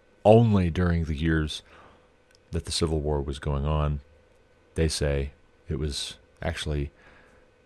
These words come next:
a cycle that began in seventeen ninety-four with the resolution of the American Revolution. We get through that crisis. The nation is founded. Now we enjoy this high.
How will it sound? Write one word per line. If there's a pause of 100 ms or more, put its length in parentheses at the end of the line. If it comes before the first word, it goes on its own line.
(200)
a
cycle
that
began
in
seventeen
ninety-four (160)
with
the
resolution
of (720)
the
American
Revolution. (760)
We
get
through
that
crisis. (320)
The
nation
is
founded. (640)
Now
we
enjoy
this
high.